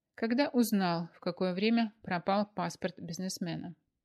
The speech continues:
слегка подправив который бандиты получили деньги в Зеленоградском банке. Это означало,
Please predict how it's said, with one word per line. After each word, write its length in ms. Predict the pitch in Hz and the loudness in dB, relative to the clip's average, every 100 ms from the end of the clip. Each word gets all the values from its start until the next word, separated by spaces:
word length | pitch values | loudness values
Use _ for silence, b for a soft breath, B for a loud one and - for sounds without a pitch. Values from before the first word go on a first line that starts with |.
| _ _ _ - | _ _ _ -20
слегка 380 | - 202 - 247 | -8 -6 0 0
подправив 540 | 240 214 - 190 190 | 0 -2 -2 -2 -2
который 340 | - 185 185 175 | -4 -4 -2 -4
бандиты 400 | 175 180 214 220 | -4 -4 -2 -2
получили 520 | 175 170 175 208 233 | -2 -4 -4 0 0
деньги 440 | 202 175 156 202 b b b b | 0 -2 -2 -8 b b b b
в 60 | |
Зеленоградском 800 | 190 196 190 185 175 170 - 170 | 0 2 2 0 -2 -4 -8 -8
банке. 460 | 170 165 160 - 160 _ _ _ _ _ _ _ _ _ _ - | -6 -8 -10 -14 -20 _ _ _ _ _ _ _ _ _ _ -4
Это 240 | 262 269 285 | -2 2 2
означало, 720 | 277 269 - 170 160 170 | 4 4 2 -4 -4 -8